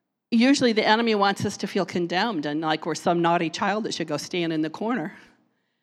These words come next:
But God is like, "Yes,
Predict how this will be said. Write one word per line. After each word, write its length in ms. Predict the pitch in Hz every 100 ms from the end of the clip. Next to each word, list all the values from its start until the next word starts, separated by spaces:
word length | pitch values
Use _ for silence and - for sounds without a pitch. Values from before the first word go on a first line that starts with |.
| _ _ _ _ _ _ _ _ _ _ _
But 240 | 226 208
God 600 | - 240 247 262 233 208 185
is 180 | 214 214
like, 240 | 214 180 - - - _ -
"Yes, 880 | 320 320 320 - - - - - -